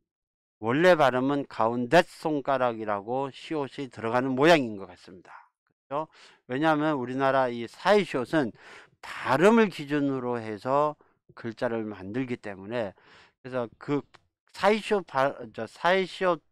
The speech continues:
발음이 나기 때문에 이게 이 사이시옷을 넣는 거거든요. 그래서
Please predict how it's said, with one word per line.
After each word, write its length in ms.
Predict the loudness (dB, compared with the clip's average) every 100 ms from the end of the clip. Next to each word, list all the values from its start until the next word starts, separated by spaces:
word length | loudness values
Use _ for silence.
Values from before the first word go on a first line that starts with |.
| _
발음이 380 | -6 -4 -2 -2
나기 360 | -4 -8 -6 -6
때문에 540 | -2 -2 0 0 -2
이게 520 | -4 -8 -6 -6 -8
이 200 | -12 -18
사이시옷을 580 | -18 -8 -8 -8 -12 -12
넣는 320 | -14 -10 -8
거거든요. 460 | -8 -10 -12 -14 -12
그래서 260 | -10 -8